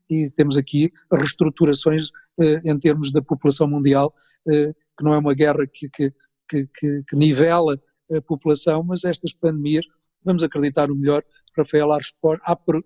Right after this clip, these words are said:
há perguntas que não têm respostas, que não tenham, que não possam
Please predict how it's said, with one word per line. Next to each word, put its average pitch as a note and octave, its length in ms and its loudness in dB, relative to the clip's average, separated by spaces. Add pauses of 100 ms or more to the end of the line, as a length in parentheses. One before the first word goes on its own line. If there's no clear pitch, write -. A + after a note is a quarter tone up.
há E3+ 100 0
perguntas F3 640 -2 (280)
que D#3 100 -4
não D#3+ 200 0
têm E3 300 0 (260)
respostas, E3 720 -2 (240)
que - 80 -16
não E3+ 140 -2
tenham, E3+ 340 -2 (180)
que D3+ 80 -10
não D#3+ 140 0
possam F3 380 0